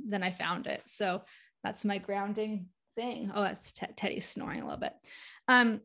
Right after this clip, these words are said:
okay. So here's my conclusion in twenty thirteen. "In conclusion, the effects of R A have extended far, far beyond the physical in my life. My diagnosis affects everything from the micro elements of my life, such as how I approach simple daily living tasks in the kitchen,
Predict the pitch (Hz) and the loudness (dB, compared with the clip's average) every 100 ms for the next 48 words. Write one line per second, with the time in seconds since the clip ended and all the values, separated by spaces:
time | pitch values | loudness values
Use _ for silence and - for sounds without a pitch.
0 | - 330 - 208 262 247 277 294 285 262 | 2 6 6 6 8 10 10 10 10 8
1 | 262 262 240 - 190 196 202 190 202 202 | 8 6 6 4 0 0 0 0 2 0
2 | - 208 - - 285 370 403 294 285 294 | -2 -6 -2 4 4 6 4 6 6 8
3 | 277 254 233 220 214 214 - 269 240 214 | 8 8 6 6 2 2 4 4 6 8
4 | 233 - 214 208 208 208 202 - 196 208 | 8 8 6 8 6 2 -2 -2 0 2
5 | 208 - 190 196 247 294 302 185 185 220 | 0 2 6 8 10 8 4 2 4 4
6 | 233 185 185 208 208 190 190 202 196 190 | 4 2 2 0 0 -2 -2 0 2 2
7 | 190 - - - - - - - - 208 | 4 2 0 -6 -16 -20 -20 -6 2 8
8 | 214 254 254 240 220 240 240 240 - - | 10 10 8 6 4 6 6 4 -2 -4
9 | 208 196 196 - 220 208 247 233 254 254 | 0 0 0 0 2 2 2 2 2 4
10 | 233 214 196 190 190 220 220 285 285 226 | 6 6 6 6 6 4 6 6 8 8
11 | 214 208 208 - 226 220 220 190 196 202 | 6 6 4 0 0 2 4 6 6 4
12 | - 254 247 - 220 240 262 - 226 233 | 0 2 2 6 8 8 6 6 4 2
13 | - 440 - 214 208 214 254 320 302 240 | -2 -2 4 6 8 8 8 6 4 4
14 | 190 202 - 233 247 415 - 175 | 2 0 4 4 6 6 6 4